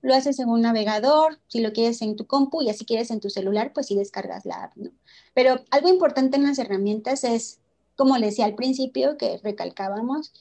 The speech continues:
es si vas a empezar a usar herramientas de seguridad, familiarízate con ellas, o sea, practícalas,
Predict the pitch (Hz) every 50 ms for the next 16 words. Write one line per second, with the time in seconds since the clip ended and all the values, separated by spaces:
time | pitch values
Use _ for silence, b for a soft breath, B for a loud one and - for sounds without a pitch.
0 | b b b b _ _ - 247 240 262 254 240 247 262 262 339 359 392 - 330
1 | - 277 247 247 247 262 - 254 254 254 254 269 262 254 247 233 233 240 240 262
2 | 247 - 240 226 214 214 196 190 190 208 233 269 262 269 254 240 240 226 214 214
3 | 214 233 233 - 277 269 269 262 - - 214 220 220 226 202 196 180 - - -
4 | 214 - - 214 185 208 208 _ 269 262 - - 170 - - - - -